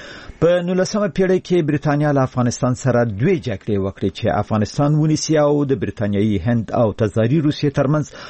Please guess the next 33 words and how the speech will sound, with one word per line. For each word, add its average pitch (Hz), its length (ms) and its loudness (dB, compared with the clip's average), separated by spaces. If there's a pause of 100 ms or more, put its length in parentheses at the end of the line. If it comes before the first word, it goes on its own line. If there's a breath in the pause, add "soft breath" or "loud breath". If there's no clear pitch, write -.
(160 loud breath)
حایل 165 280 2
سیمه 165 340 -2
رامنځته 110 460 -2
کړي. 120 180 -4 (320 loud breath)
دا 214 120 2
د 208 80 0
هغې 190 440 0
هڅې 151 300 -2
برخه 147 400 0
وه 151 120 2
چې 156 420 0
لویه 131 400 0
لوبه 120 300 0
یې 87 100 -4
بولي. 92 320 -8 (1000 loud breath)
د 147 140 -2
نولس 190 580 0
سوه 185 460 0
نهه 143 300 -2
اویایم 135 360 2
میلادي 156 360 2
کال 151 220 0
د 139 80 0
موافقې 117 540 0
پر - 160 0
اساس 135 380 -2
کابل 110 400 0
ومنله 170 440 0
چې 156 340 0
د 127 260 0
پیسو 113 480 -2
په 160 120 -2
وړاندې، 139 420 0